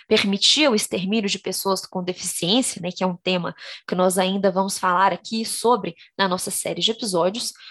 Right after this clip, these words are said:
além, claro, das inúmeras propagandas, não é, que pregavam a marginalização dessas mesmas pessoas. Outra medida, não é, a prisão e a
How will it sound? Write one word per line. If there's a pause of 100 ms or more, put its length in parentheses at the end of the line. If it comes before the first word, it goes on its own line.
(160)
além,
claro,
das
inúmeras
propagandas,
não
é,
que
pregavam
a
marginalização
dessas
mesmas
pessoas. (600)
Outra
medida,
não
é,
a
prisão
e
a